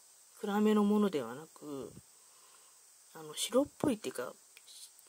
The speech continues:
白っぽいグレーの、そういう明るめのものを着ていたんだよね、確か。そういうものが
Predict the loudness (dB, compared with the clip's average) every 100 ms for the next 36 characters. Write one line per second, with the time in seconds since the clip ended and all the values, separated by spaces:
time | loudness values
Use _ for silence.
0 | -20 -14 -8 -2 0 0 -2 -6 0 2
1 | 2 -2 -4 -14 -20 -14 -6 2 4 4
2 | 2 0 -8 -16 -20 -20 -20 -20 -20 _
3 | -20 -20 -20 -20 -20 -20 -20 -18 -12 -6
4 | -2 0 0 0 0 0 0 -2 -2 -4
5 | -6 -10 -20 -20 -20 -20 -20 -20 -6 -6
6 | -6 0 0 2 0 -2 -4 -8 -12 -16
7 | -20 -12 -12 -12 -16 -20 -20 -20 -20 -20
8 | _ -18 -4 2 6 8 6 4 2 -6